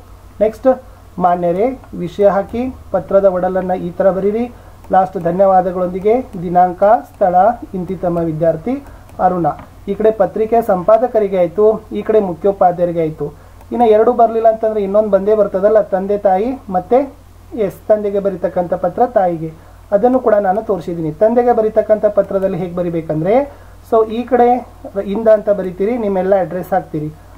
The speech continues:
ಆಮೇಲೆ ಈ ಕಡೆ ಪೂಜ್ಯ ತೀರ್ಥರೂಪರಿಗೆ ಅಂತ ಹಾಕಿ ನಮಸ್ಕಾರಗಳಂತ ಮಾಡಿ ಸುಮಂತ ಮಾಡುವ ಶಿರಸಾಷ್ಟಾಂಗ ಪ್ರಣಾಮಗಳು.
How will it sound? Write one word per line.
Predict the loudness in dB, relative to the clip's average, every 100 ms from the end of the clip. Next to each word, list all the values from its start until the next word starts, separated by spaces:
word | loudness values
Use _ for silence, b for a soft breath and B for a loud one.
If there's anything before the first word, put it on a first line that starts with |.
| B -2
ಆಮೇಲೆ | 0 0
ಈ |
ಕಡೆ | 0 0
ಪೂಜ್ಯ | 0 -2 -2
ತೀರ್ಥರೂಪರಿಗೆ | 0 -2 0 0 2 0 2
ಅಂತ | -2 -2
ಹಾಕಿ | -4 0
ನಮಸ್ಕಾರಗಳಂತ | 0 -2 0 2 2 0 -2 0
ಮಾಡಿ | 0 0 0
ಸುಮಂತ | -4 -4 -2 -2
ಮಾಡುವ | 0 0 -2
ಶಿರಸಾಷ್ಟಾಂಗ | -2 -4 0 -2 -2 -4 -2 -2 -4 B B B -2
ಪ್ರಣಾಮಗಳು. | 0 2 0 -2 -8